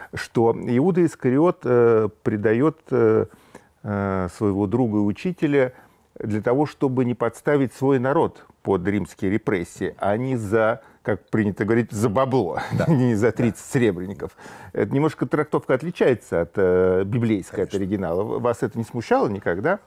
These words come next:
Speaker 1: Вот есть каноническое прочтение,
Speaker 2: Мгм.
Speaker 1: у нас не каноническое. В моем прочтении и,
Speaker 2: Мгм.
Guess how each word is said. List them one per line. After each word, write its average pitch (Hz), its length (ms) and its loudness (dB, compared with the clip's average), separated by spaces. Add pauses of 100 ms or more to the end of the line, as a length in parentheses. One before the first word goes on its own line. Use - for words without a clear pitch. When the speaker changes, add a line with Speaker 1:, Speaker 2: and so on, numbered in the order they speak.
Speaker 1:
Вот 110 160 -14
есть 143 120 -8
каноническое 123 840 -10
прочтение, - 880 -14
Speaker 2:
Мгм. 120 300 -12 (260)
Speaker 1:
у - 60 -16
нас 87 280 -8
не 127 160 -10
каноническое. - 920 -12 (560)
В - 500 -20
моем 139 320 0
прочтении - 800 -8
и, - 40 -14 (200)
Speaker 2:
Мгм. 151 120 -6